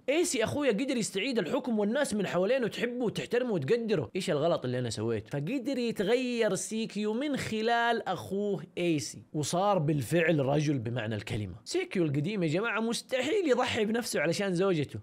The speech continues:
بيقول: "شيل أم راسها وجيبوا لي زوجة غيرها". سيكيو القديم مستحيل يضحي بنفسه علشان أخوه، مستحيل. ولكن التغيير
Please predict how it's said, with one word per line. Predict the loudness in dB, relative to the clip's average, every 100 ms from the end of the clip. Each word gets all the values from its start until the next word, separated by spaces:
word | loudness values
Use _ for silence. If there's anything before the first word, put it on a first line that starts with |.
| -6
بيقول: | -4 -2 -2
"شيل | 0 0
أم | 0 0 4
راسها | 4 4 2
وجيبوا | 2 2 -2 -2
لي | 2
زوجة | 2 2
غيرها". | 2 2 0 -2 -4
سيكيو | -4 -2 0
القديم | 0 0 0 0 0
مستحيل | 0 0 -2 0 0
يضحي | 2 2 0 0
بنفسه | 0 -2 0
علشان | 2 2 2 0
أخوه، | 0 -2 -2 0 0
مستحيل. | 0 -2 -2 0 -2 0
ولكن | -2 0 -2
التغيير | -2 -2 0 2 2 0